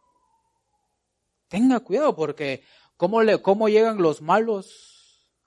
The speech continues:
a atacar a los buenos, verdad? ¿Cómo llega, cómo llegó Coré a, a, a, para contaminar a Israel?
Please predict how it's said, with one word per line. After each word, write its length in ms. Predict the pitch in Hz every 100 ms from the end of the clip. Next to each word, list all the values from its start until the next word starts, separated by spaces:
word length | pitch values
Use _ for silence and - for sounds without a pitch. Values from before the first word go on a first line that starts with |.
| _ _ _
a 160 | 131 127
atacar 420 | - 113 160 202
a 80 | 185
los 180 | 131
buenos, 360 | 151 254 285 190
verdad? 240 | 170 254 - _
¿Cómo 240 | - 180 185
llega, 440 | 185 190 180 160 _ _ _ _ _ _ _
cómo 260 | 160 185
llegó 320 | 175 156 175 170
Coré 460 | 156 151 175 196
a, 240 | 160 131 123
a, 640 | 127 117 117 117 113 110
a, 80 | -
para 440 | 117 113 113 107
contaminar 680 | - 117 - 110 117 143 185
a 80 | 156
Israel? 520 | 123 127 123 185 254